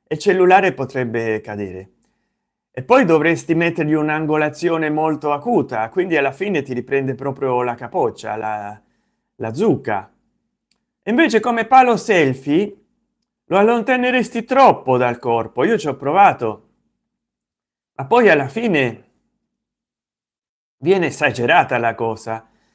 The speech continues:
e poi è difficile, dipende che video fai, se fai una live, non,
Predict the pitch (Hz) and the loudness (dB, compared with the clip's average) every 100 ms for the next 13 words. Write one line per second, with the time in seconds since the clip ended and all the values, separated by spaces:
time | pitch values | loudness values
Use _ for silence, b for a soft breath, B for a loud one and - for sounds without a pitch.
0 | _ 127 - 294 180 135 135 240 175 131 | _ -6 0 4 4 2 -4 -4 -2 0
1 | 127 131 151 165 254 214 - 147 147 185 | -2 -2 -2 -2 -2 -2 -2 -4 -2 0
2 | 151 - 180 120 104 113 107 175 180 175 | 0 2 2 2 0 -10 -4 0 2 0
3 | 180 208 185 160 170 175 202 _ _ _ | 0 4 6 6 2 -4 -12 _ _ _
4 | _ _ _ _ _ _ _ _ 190 190 | _ _ _ _ _ _ _ _ -4 -2
5 | 196 180 76 | -2 -8 -12